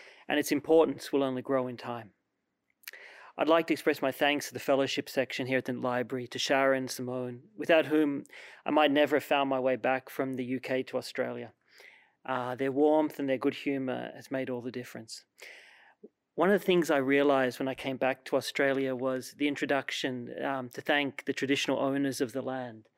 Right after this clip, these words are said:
Um, so if you'll excuse me, as a returned Australian, I might give my own little version of that. I think for me, to respect the owners of the land, past and present, we have to enshrine the Uluru Statement of the Heart into law.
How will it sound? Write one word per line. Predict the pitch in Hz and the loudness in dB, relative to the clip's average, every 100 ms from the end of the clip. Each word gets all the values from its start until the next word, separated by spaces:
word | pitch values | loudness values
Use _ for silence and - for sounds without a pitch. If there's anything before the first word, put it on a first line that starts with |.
| _ _ _ | _ _ _
Um, | 135 135 135 131 123 _ _ - - _ | -4 -2 -2 -4 -10 _ _ -20 -20 _
so | - 165 | 0 2
if | 165 | 4
you'll | |
excuse | 160 - - 208 156 | 4 2 2 2 6
me, | 156 143 131 - _ _ | 4 4 0 -6 _ _
as | 143 139 | -4 -2
a | 135 | -2
returned | 131 151 139 135 | -2 0 0 0
Australian, | - 143 143 135 | 2 2 4 2
I | |
might | 135 139 | 0 -2
give | - 135 | -2 0
my | 135 | 0
own | 139 143 | 0 -2
little | 135 131 | -4 -2
version | 135 135 139 143 | 0 0 0 -2
of | 131 131 | -2 0
that. | 123 113 - - - - | -2 -2 -12 -18 -18 -2
I | 135 | -2
think | - 170 147 - - _ _ | 4 2 2 -6 -14 _ _
for | - 156 | -2 4
me, | 156 151 151 139 - - _ | 6 6 4 2 -8 -18 _
to | - | -2
respect | 139 - 151 147 _ - | -2 2 2 2 _ 2
the | 139 | 4
owners | 143 147 147 139 | 4 2 2 0
of | 123 | 0
the | |
land, | 135 139 143 139 131 | 2 2 2 0 -4
past | - 139 135 - | 0 2 2 -4
and | 127 | -6
present, | 127 127 127 123 - _ - - - _ - | -4 -6 -6 -12 -14 _ -20 -20 -20 _ 0
we | 147 | 2
have | 139 - | 2 2
to | 143 | 2
enshrine | 135 - 139 135 135 | 2 0 2 2 0
the | 135 | 0
Uluru | 143 139 131 | 0 0 -2
Statement | - 135 131 127 | -2 0 0 -2
of | 123 | -8
the | 123 | -8
Heart | 127 120 117 _ - - | -6 -6 -8 _ -20 -16
into | 170 127 127 | -14 -10 -8
law. | 120 113 | -8 -10